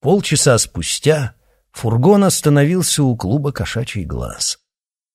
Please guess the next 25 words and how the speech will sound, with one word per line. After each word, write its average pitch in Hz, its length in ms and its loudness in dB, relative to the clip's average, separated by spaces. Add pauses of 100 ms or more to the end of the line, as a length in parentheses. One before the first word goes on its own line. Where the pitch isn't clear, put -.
(280)
Никита 165 420 0
и 165 60 6
Богодировы 123 680 2
вышли, 165 560 -2 (420)
а 117 100 0
машина 202 420 4
тут 208 240 0
же 180 160 2
умчалась 180 580 4
в 147 60 0
неизвестном 135 720 2
направлении. 60 880 -6 (640)
Никита 180 640 2
отлично 180 720 -2
помнил, 170 560 0
как 139 220 -2
Тесса 175 600 -2
сидела 147 500 0
в - 100 -8
клетке 147 560 -2
в - 140 -16
подземелье 98 680 -4
развалин 87 680 -4
поместья 85 600 -8
Ягужинских. 71 1160 -12